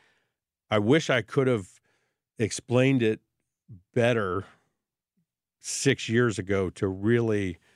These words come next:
say, "This is really the importance of this." I, you know, I, and, and I'd like to think I did, but obviously it, it, it wasn't quite well enough. But so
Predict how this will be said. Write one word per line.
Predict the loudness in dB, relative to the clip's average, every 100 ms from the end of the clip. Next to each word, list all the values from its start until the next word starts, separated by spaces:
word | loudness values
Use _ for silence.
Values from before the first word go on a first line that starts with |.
| _ _
say, | -12 -2 2 4 2 0 -4 -8 -10 -4
"This | -2 -2
is | -4
really | -6 -4 2 2 2 0
the | -2
importance | -2 -2 -2 -4 -6
of | -6
this." | -4 -4 -6
I, | -8 -8 -4
you | -2
know, | 0
I, | 0 -4
and, | -6 -10 -10
and | -10 -8
I'd | -4
like | -4 -4
to | -4
think | 0 0
I | 0
did, | 0 -2 -2
but | -4 -2
obviously | 0 0 -2 -6 -4 -4 -4 -8 _ _ _ _ _
it, | -6 -4 -4 -6 -6 -6
it, | -6 -6 -6
it | -6 0
wasn't | 2 2 0
quite | 0 0 2
well | 2 2 2
enough. | 0 0 0 -4
But | -6 -2
so | 0 0 0